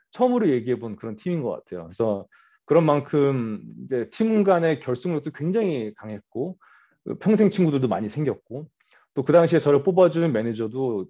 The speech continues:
네, 너무 좋았어요. 지금은 이제 인스타카트의 씨이오로 가셨는데 제가 돌이켜 봤을 때 페이스북에서 가장 행복하고 프라임 이제 시기, 시기였던 것 같아요. 근데 이제 그 저의 매니저가 이제 떤-, 다른 팀으로 떠나고,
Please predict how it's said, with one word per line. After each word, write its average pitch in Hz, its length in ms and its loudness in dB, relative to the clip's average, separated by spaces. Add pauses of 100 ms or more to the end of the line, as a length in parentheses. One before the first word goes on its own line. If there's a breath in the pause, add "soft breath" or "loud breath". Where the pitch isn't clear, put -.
(200)
네, 107 240 -4
너무 165 180 0
좋았어요. 98 460 -6
지금은 117 420 -6
이제 101 100 -8
인스타카트의 110 800 -2 (380 soft breath)
씨이오로 151 360 2
가셨는데 95 680 -8 (580)
제가 175 360 2
돌이켜 170 320 2
봤을 151 300 0
때 160 100 -2
페이스북에서 185 480 -4
가장 165 380 -4
행복하고 175 720 -6 (160)
프라임 214 560 -2
이제 117 280 -6
시기, - 300 -10
시기였던 127 360 -4
것 101 100 -8
같아요. - 340 -16 (1000 soft breath)
근데 175 180 4
이제 160 120 2
그 165 220 2
저의 170 320 6
매니저가 151 440 2
이제 120 240 -2
떤-, 196 180 2
다른 131 240 -4
팀으로 123 240 -6
떠나고, 165 600 -4